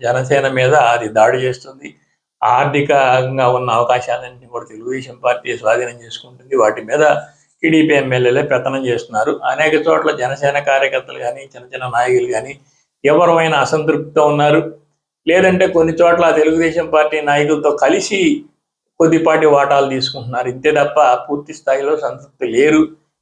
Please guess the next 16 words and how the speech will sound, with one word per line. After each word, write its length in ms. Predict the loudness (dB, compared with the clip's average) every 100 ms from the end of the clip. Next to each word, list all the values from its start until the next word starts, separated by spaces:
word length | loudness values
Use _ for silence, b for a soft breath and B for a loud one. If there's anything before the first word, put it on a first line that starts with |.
| -2
ఈ 80 | 2
విషయమై, 460 | 2 0 0 0 2 0 -2 -6
ఏ, 360 | -2 0 0 -2
పవన్ 360 | 0 0 0
కళ్యాణ్కి 440 | -2 0 -2 -6 -10
ఫిర్యాదు 420 | -2 0 0 -4
చేసినప్పుడు 420 | -6 -8 -10 -6
కూడా 220 | -2 0 0 -4 -14 _ _ _ _ _ _ -2
పవన్ 220 | 2 2 2
కళ్యాణ్ 340 | 0 0 0
తెగేసి 420 | 0 2 0 0
చెప్పాడు, 320 | -2 -2 -2
"మనం 200 | -2 -6
కలిసి 320 | -2 -4 -4 -8
ఉండాలి, 560 | -4 -4 -4 -6 -6
లేకపోతే 840 | -2 -2 -2 -6 -8 -4 -2 -2